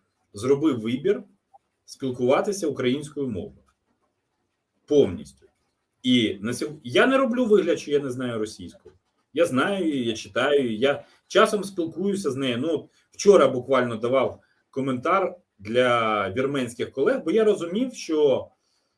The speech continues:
це потрібно. Ну, що вони довше будуть шукати перекладача з української. Але я розумію, що треба розвивати українську,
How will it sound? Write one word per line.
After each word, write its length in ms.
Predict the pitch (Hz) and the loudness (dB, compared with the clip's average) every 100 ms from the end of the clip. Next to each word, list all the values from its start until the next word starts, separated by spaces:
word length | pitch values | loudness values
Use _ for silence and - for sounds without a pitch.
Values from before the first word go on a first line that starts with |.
| _ _ - | _ _ -12
це 500 | - 170 208 196 - | 0 4 4 2 -2
потрібно. 640 | 160 151 156 113 95 71 - _ _ _ _ - | -6 -6 -8 -8 -10 -12 -16 _ _ _ _ -6
Ну, 340 | 160 131 95 | -2 -2 -4
що 280 | - 135 135 - | -8 -8 -10 -10
вони 240 | 117 151 190 | -4 -2 2
довше 340 | 185 190 - | 4 4 4
будуть 300 | 143 156 143 | -2 -2 -6
шукати 420 | - 123 143 151 | -6 -4 -2 0
перекладача 680 | 135 131 127 135 123 123 - | -2 -2 -2 -4 -4 -4 -4
з 40 | |
української. 640 | 147 139 131 92 - - - _ _ _ _ _ _ _ _ | -4 -2 -4 -4 -12 -20 -20 _ _ _ _ _ _ _ _
Але 640 | 110 131 156 147 123 101 - _ _ _ _ _ _ _ _ _ _ _ _ _ | 2 4 4 4 4 2 -6 _ _ _ _ _ _ _ _ _ _ _ _ _
я 160 | - 156 | 2 4
розумію, 480 | 170 147 180 285 269 | 4 2 -2 -2 -2
що 120 | - | -4
треба 260 | - 220 208 | -2 0 0
розвивати 460 | 185 170 196 196 | -2 -2 -2 0
українську, 800 | 185 180 185 165 110 98 85 - | -2 0 -4 -2 -8 -8 -14 -14